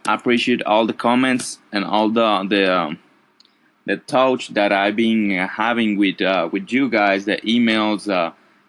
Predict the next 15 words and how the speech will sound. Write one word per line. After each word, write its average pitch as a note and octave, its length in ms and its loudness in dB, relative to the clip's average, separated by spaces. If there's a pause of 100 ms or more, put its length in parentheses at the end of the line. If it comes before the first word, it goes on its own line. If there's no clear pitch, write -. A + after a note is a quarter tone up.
(140)
the - 140 -8
comments. A#2 680 0
I, G2+ 120 -2
I G2 160 -2
really A#2+ 280 2
appreciate A2 540 0
it. - 80 -2
It's, - 240 -8
it's - 400 -8 (600)
that B2 340 -2
little B2+ 300 2
things C3+ 280 0
that G#2+ 200 -2
push A#2+ 180 0
me B2 260 2